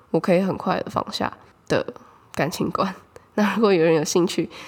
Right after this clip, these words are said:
也欢迎跟我说，可能会做个小小特辑来分享我这个感情观是如何建立的，跟我以前的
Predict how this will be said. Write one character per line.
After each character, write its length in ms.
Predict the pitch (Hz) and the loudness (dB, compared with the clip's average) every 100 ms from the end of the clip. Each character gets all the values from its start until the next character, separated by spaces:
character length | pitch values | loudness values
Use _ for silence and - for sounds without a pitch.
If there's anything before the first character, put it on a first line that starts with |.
| - _ - | -20 _ -4
也 140 | 170 | 0
欢 160 | 240 254 | 2 2
迎 80 | |
跟 80 | 240 | 4
我 100 | 214 | 2
说， 520 | 214 - 196 196 196 | 0 -2 0 0 -2
可 160 | 196 180 | -4 -4
能 140 | 151 | -2
会 80 | 165 | -2
做 180 | 165 160 | -2 -2
个 240 | 151 - - - | -2 -6 -10 -12
小 140 | - 226 | -2 2
小 160 | 254 | 2
特 220 | 208 247 214 | 2 0 0
辑 180 | - | -2
来 140 | 165 196 | -4 -4
分 320 | - 185 202 | 0 0 0
享 240 | 208 - - | -2 -6 -6
我 220 | 60 - - - - - - - | -6 -8 -12 -20 -20 -20 -20 -2
这 120 | 262 | 0
个 60 | |
感 220 | 220 - - | 0 -2 -4
情 260 | - 151 | -4 -2
观 200 | 165 160 | -2 -2
是 100 | 165 | -2
如 140 | 165 147 | -4 -6
何 160 | - | -10
建 340 | - - 156 151 | -6 -2 0 0
立 160 | 151 | -2
的， 120 | - - | -4 -4
跟 140 | 170 165 | -4 -2
我 80 | 180 | -4
以 60 | |
前 260 | - - - - | -8 -8 -8 -6
的 200 | - - | -4 -6